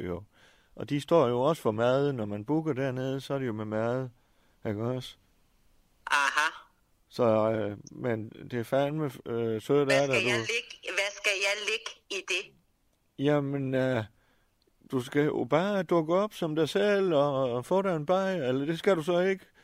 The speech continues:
Speaker 1: hvis de kommer troppen op.
Speaker 2: Ja, i hvert fald,
Speaker 1: Øh.
Speaker 2: det, hvad mindre I kan finde noget alkoholfri, så.
Speaker 1: Ja, men det må vi jo så spørge,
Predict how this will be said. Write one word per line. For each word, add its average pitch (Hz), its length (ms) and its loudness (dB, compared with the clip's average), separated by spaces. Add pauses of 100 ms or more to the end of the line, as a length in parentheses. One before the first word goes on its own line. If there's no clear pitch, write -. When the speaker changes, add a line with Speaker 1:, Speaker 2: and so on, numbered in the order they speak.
(260)
Speaker 1:
hvis - 140 -8
de 151 120 -2
kommer 143 260 0
troppen 143 420 2
op. 156 240 -2 (360)
Speaker 2:
Ja, 165 240 2
i 165 40 0
hvert 170 120 4
fald, 131 160 4
Speaker 1:
Øh. 120 60 2
Speaker 2:
det, 170 80 0
hvad 170 300 -2
mindre 294 200 -2
I 165 80 -4
kan 175 100 -2
finde 190 220 0
noget 170 180 2 (120)
alkoholfri, 151 760 -6
så. 143 60 -8 (100)
Speaker 1:
Ja, 147 280 6
men 123 240 -2
det 147 80 -2
må 160 80 -2
vi 127 120 0
jo 120 240 0
så 127 160 -8
spørge, 135 480 -2